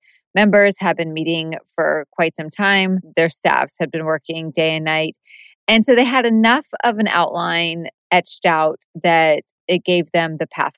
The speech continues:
forward. And so I would say they're, you know, if you wanna do a football analogy, they were probably on the seventy-five yard line.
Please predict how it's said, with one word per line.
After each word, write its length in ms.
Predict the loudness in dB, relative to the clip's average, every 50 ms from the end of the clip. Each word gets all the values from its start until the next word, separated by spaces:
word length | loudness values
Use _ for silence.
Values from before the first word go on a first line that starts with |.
| -8
forward. 420 | -6 -6 -6 -6 -6 -8 -10 -10 -10 _ _ -20 -20 -20 _ _
And 180 | 2 2 2 2
so 540 | 2 2 4 4 4 4 2 2 0 -2 0 2
I 140 | 2 2 4
would 180 | 4 2 0
say 380 | 0 0 2 2 4 4 2 0
they're, 440 | 2 4 4 6 6 6 4 4 2
you 140 | 0 -4 -4
know, 220 | -2 0 0 0
if 80 | -2 -2 -4
you 100 | -4 -2
wanna 360 | -2 -2 -2 -2 -2 -4 -4 -6 -10 _ -4
do 120 | 0 2
a 100 | 2 2
football 380 | 0 -2 -8 -4 -2 -2 0 0
analogy, 760 | -2 -2 -4 -4 -4 -2 -4 -4 -6 -8 -10 -10 -8 -8 -10 -10 _ _ 0
they 120 | 2 2
were 120 | 2 2 -2
probably 540 | 0 0 0 0 0 0 -2 0 0 0
on 400 | 0 0 2 0 0 0 -2 -6 -8 _ _ _ _ _ -8 -4
the 80 | -4 -2
seventy-five 560 | 2 2 0 2 2 -2 0 2 2 2 2
yard 240 | 2 0 -2 -2 -4
line. 420 | -8 -10 -10 -12 -12 -12 -12 -14